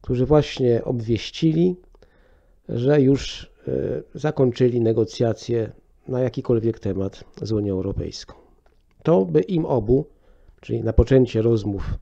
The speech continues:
mm, gospodarczych z Rosją przez jednego z nich, w domyśle Orbana, to by im obu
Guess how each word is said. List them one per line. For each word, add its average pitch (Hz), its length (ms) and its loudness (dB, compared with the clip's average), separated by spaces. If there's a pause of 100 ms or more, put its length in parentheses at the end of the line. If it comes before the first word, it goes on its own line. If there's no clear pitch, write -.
(760)
mm, 101 880 -6
gospodarczych 120 840 0 (640)
z 101 500 0 (840)
Rosją 143 520 4 (300)
przez 104 200 -4
jednego 113 320 4
z 127 60 2
nich, 185 260 6
w 113 100 -6
domyśle 113 520 0 (580)
Orbana, 135 600 2 (500)
to 127 120 0
by 120 100 2
im 120 120 2
obu 131 420 6